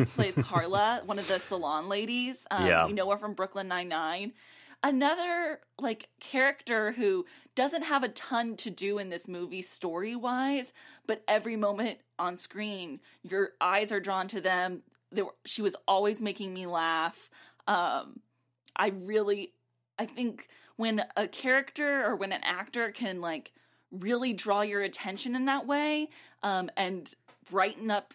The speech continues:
Speaker 2: those scenes is, I think, s-, super, super special.
Speaker 1: Yeah.
Speaker 2: Um,
Speaker 1: The, the more that she can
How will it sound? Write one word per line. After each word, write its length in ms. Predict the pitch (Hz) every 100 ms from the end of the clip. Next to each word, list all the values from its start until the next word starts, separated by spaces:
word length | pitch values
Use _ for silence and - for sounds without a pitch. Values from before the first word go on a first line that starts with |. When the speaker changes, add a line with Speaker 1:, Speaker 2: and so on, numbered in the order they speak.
| -
Speaker 2:
those 200 | 202 196
scenes 720 | - 208 190 208 269 269 -
is, 280 | 190 151 139 -
I 100 | 180
think, 200 | 175 170
s-, 140 | - -
super, 360 | - - 185 160
super 280 | - - -
special. 640 | - 76 - - - - _ -
Speaker 1:
Yeah. 120 | - - -
Speaker 2:
Um, 400 | 180 139 87 - -
Speaker 1:
The, 200 | 95 113 107
the 100 | 117
more 280 | 117 120 139
that 160 | 135 -
she 300 | - 107 107
can 340 | 101 95 90